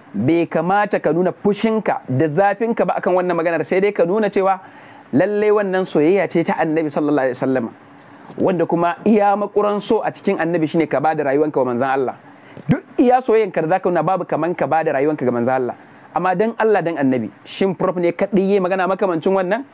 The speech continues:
Ga malami wanda shi ma daga garin Sokoto yake, ƴan uwa, zan saka muku muryarsa ku ji, da ke akan Abdul Jabbar ne lokacin ya faɗa,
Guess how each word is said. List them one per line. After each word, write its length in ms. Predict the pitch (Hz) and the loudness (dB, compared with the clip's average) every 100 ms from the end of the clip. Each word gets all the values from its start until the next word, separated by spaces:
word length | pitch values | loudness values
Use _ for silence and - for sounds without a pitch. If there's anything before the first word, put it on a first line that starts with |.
| - - - - - - | -20 -20 -20 -20 -20 -8
Ga 400 | 101 135 151 151 | 0 2 2 2
malami 600 | 160 170 165 156 156 156 - - - | 2 2 2 2 2 0 -4 -6 -2
wanda 260 | 151 147 | 0 0
shi 180 | 135 160 | 2 2
ma 100 | 160 | 2
daga 140 | 156 131 | 0 0
garin 220 | 127 139 | 0 0
Sokoto 320 | 160 151 147 | -2 -2 0
yake, 300 | 156 147 147 139 - - - - | 0 2 0 -2 -18 -20 -10 -4
ƴan 140 | 156 | -2
uwa, 220 | 165 160 165 | 2 2 0
zan 100 | 151 | -2
saka 220 | 151 143 | -2 -2
muku 160 | 147 139 | -2 0
muryarsa 300 | 147 127 120 | 0 0 -2
ku 120 | 123 | 2
ji, 200 | 151 151 - - - | 0 0 -8 -20 -8
da 160 | 143 139 | -2 -2
ke 120 | - - | 0 -2
akan 280 | 143 196 | -2 -2
Abdul 240 | 147 135 127 | -2 -2 0
Jabbar 320 | 139 135 170 | 0 0 0
ne 100 | 160 160 | 0 -2
lokacin 340 | 165 143 156 | -2 0 0
ya 60 | 147 | 0
faɗa, 280 | 147 165 | 0 -2